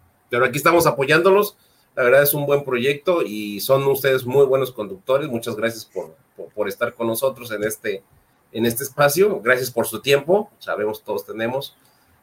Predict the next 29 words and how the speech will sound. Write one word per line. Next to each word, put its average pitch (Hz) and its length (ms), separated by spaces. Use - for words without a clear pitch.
Gracias 113 420
por, 92 300
por, 101 240
por 107 160
apoyar 107 420
este 120 200
movimiento 104 560
que 95 100
tanto 95 340
queremos. 82 500
Y 95 60
la 104 100
verdad 117 240
es 123 160
un 120 200
excelente 107 580
proyecto 104 420
y 120 100
que 107 100
venga 156 280
la 139 100
siguiente 127 300
temporada 131 720
y 110 200
la 98 160
siguiente 185 520
y 139 200
la 92 140
siguiente. 107 640